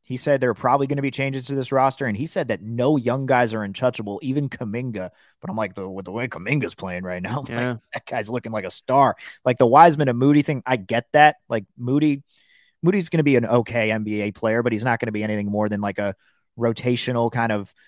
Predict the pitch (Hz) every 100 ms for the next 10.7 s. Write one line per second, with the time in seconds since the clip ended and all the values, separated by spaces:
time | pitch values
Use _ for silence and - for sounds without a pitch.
0 | _ - 120 110 117 120 113 107 117 113
1 | 117 104 107 117 110 117 98 90 101 135
2 | - - _ _ _ _ - 113 110 107
3 | 98 92 _ _ _ - 180 269 285 285
4 | 247 135 127 107 - 151 180 165 120 147
5 | - 165 156 139 113 113 101 92 92 123
6 | 131 - 143 180 156 117 92 87 117 104
7 | 95 87 101 95 98 113 95 90 90 92
8 | - - - _ - 135 120 113 104 -
9 | - _ _ _ _ _ 151 131 127 104
10 | 107 135 135 160 135 123 113